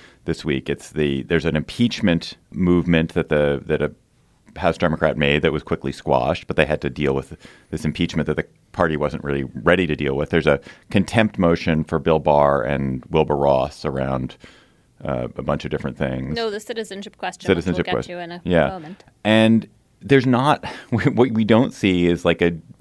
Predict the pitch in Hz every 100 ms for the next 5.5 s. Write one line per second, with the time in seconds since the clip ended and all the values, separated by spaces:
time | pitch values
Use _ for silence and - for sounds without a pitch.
0 | - 85 95 95 95 90 87 85 80 _
1 | _ _ - 101 104 110 110 117 107 98
2 | 80 92 90 - 101 143 165 82 80 85
3 | 90 87 85 80 80 - _ _ 95 90
4 | 87 87 90 87 107 123 123 - - -
5 | 71 73 69 69 -